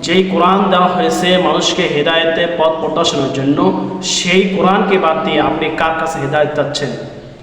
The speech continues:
আপনি কোন জায়গায় শান্তি চাচ্ছেন? আপনি যদি শান্তি এবং হেদায়েত চান, তাহলে কোরআনকে বেশি থেকে বেশি তেলাওয়াত করতে হবে এবং কোরআনকে বেশি থেকে বেশি রিসার্চ করতে হবে। আমাদের সমাজ থেকে এই কোরআনের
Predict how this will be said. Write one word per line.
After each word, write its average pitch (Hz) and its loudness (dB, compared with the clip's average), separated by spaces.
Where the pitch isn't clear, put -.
আপনি - -2
কোন 208 4
জায়গায় 185 2
শান্তি 151 0
চাচ্ছেন? 147 0
আপনি 151 -2
যদি 170 -2
শান্তি 165 0
এবং 170 0
হেদায়েত 170 0
চান, 185 2
তাহলে 165 0
কোরআনকে 185 0
বেশি 180 0
থেকে 190 -2
বেশি 165 -2
তেলাওয়াত 147 0
করতে 123 -4
হবে 113 -8
এবং 156 0
কোরআনকে 196 2
বেশি 190 2
থেকে 185 0
বেশি 160 -2
রিসার্চ 151 -2
করতে - -4
হবে। 113 -8
আমাদের 185 2
সমাজ 175 0
থেকে 175 -2
এই 156 0
কোরআনের 165 0